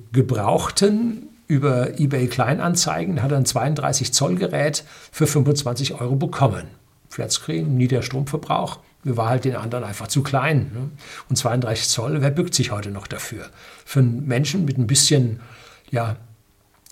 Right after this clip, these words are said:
beherrscht sein, der braucht da jetzt nicht den fünfundsiebzig Zoll Bildschirm, sondern der kommt mit dem zweiunddreißig Zoll locker zurecht und spart sich da, <laughs> ich sag mal,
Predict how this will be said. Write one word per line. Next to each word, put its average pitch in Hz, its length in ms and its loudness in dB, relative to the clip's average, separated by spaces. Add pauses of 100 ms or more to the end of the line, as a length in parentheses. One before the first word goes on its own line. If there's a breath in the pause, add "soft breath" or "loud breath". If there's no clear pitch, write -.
(120)
beherrscht 139 500 2
sein, 156 640 0
der 127 120 -2
braucht 127 280 0
da 139 80 0
jetzt 127 220 0
nicht 139 180 -2
den 120 120 -2
fünfundsiebzig 143 580 0
Zoll 156 340 0 (300 loud breath)
Bildschirm, 180 600 0
sondern 151 280 0
der 139 100 0
kommt 139 160 0
mit 135 80 4
dem 131 100 2
zweiunddreißig 127 640 -2
Zoll 127 240 -2
locker 123 380 -2
zurecht 120 520 -6 (300 loud breath)
und 143 140 4
spart 131 360 -4
sich - 220 -2
da, 139 480 0 (100)
<laughs> - 120 -14
ich 165 180 -4
sag - 180 -4
mal, 139 300 0